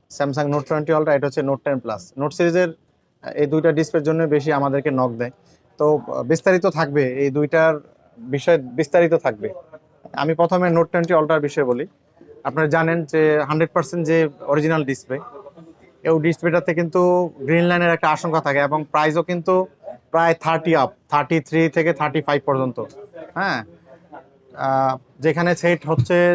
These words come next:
একটা মোবাইল বর্তমানে ইউজড ফোন চল্লিশ বিয়াল্লিশ হাজারে কিন্তু পাওয়া যায়, সেখানে তিরিশ পঁয়ত্রিশ দিয়া সাধারণত ডিসপ্লে কেউ লাগাতে চায় না। তো এই জন্য দেখেন আমরা ডিসপ্লের প্রাইস কিন্তু অনেক কমিয়ে দিয়েছি। এটা হচ্ছে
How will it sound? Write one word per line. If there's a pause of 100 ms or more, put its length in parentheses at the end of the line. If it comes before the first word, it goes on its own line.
(120)
একটা (100)
মোবাইল (100)
বর্তমানে
ইউজড
ফোন (500)
চল্লিশ (100)
বিয়াল্লিশ
হাজারে
কিন্তু (100)
পাওয়া
যায়,
সেখানে
তিরিশ
পঁয়ত্রিশ
দিয়া (560)
সাধারণত (120)
ডিসপ্লে
কেউ
লাগাতে
চায়
না। (680)
তো (100)
এই
জন্য (120)
দেখেন
আমরা (180)
ডিসপ্লের
প্রাইস (120)
কিন্তু (140)
অনেক
কমিয়ে
দিয়েছি।
এটা
হচ্ছে